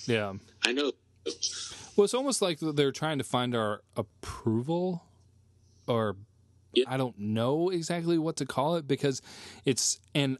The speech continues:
Speaker 1: I'll say this again, I don't use the term little brother, but there are so many similarities between Michigan State fans or the program and a little brother, because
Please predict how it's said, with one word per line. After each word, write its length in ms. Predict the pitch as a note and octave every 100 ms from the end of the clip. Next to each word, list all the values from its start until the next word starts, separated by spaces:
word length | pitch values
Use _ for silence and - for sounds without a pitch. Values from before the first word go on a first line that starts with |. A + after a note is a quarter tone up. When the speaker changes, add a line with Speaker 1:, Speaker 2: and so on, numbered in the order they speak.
| -
Speaker 1:
I'll 160 | C3+
say 180 | - E3+
this 200 | F#3 -
again, 200 | D#3 C3+ -
I 120 | C3
don't 160 | G#3 F#3+ _ -
use 480 | A2+ A2+ C3 D3+ D3+
the 100 | C3+
term 400 | C3+ C#3+ D3+ D#3
little 220 | C3+ C#3+ B2+
brother, 380 | A#2 B2+ D3+
but 220 | C3+ B2 A#2+
there 140 | B2+
are 60 | A2
so 520 | - - - D3 D#3+
many 240 | D3 C#3+
similarities 800 | C3+ C3 C3 A2 G#2+ A#2 C3 C3+
between 420 | - G#2+ B2+ A#2 G#2+
Michigan 320 | A2 - G#2+
State 320 | - A2 A#2
fans 480 | B2+ A#2+ A#2+ A#2+ - - - - - - -
or 140 | A2+ G#2+
the 100 | G2
program 600 | - A2+ A2+ A#2 A2+ A2 A2
and 560 | A2 G#2+ G#2+ G2 - - _
a 60 | A#2+
little 260 | A2+ A#2 G#2
brother, 340 | A2 A2 A#2+
because 420 | A#2 - B2+ A2